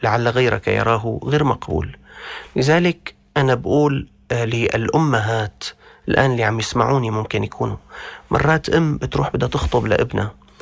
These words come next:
بتشوف صبية جميلة، بتقول: "يا ابني هاي البنت حلوة." هو بيروح الابن بيشوفها بيقول لها: "آه، والله يا ماما أنا ما عجبتني، حسيتها قبيحة." هذا الكلام صحيح، لأنه الجمال أمر نسبي.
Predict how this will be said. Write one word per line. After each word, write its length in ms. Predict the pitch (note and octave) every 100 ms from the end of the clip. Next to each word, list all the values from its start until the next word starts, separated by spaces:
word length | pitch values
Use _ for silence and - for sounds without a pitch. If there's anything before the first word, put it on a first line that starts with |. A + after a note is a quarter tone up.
| - -
بتشوف 380 | E3+ C#3 - F#3
صبية 420 | - B2 C#3+ C3
جميلة، 500 | A2+ A2+ A2+ G#2+ G2 - - _ _ _ _ - - - _ _
بتقول: 380 | D3+ - F3 D#3
"يا 80 | D3
ابني 340 | C#3+ D#3 C#3+
هاي 120 | C#3+
البنت 300 | C3 B2+ C#3
حلوة." 360 | - C3+ G2+ G#2+ - - _ _ _ -
هو 200 | D#3 C#3
بيروح 280 | C#3+ D3
الابن 300 | A2 A#2+ B2
بيشوفها 520 | A2 - C#3 - B2 C#3 - - - _
بيقول 380 | C#3+ - C3 B2
لها: 320 | A#2+ A#2 A#2 - -
"آه، 280 | A#2 G2+ -
والله 240 | B2+ A#2+
يا 100 | A#2
ماما 260 | A#2 A#2 G#2+
أنا 120 | A#2
ما 120 | B2
عجبتني، 360 | A#2 A#2 - -
حسيتها 360 | B2 C3+ C3+
قبيحة." 500 | - A#2+ A#2+ - - - - - - -
هذا 180 | C3+ C3
الكلام 320 | B2+ C#3+ C#3+
صحيح، 460 | - C#3+ C#3 - - - - - -
لأنه 240 | C3+ C3+ A#2+
الجمال 640 | A2 A#2 A#2+ C3 C3+ -
أمر 260 | B2 A2+ A2+
نسبي. 360 | - - G#2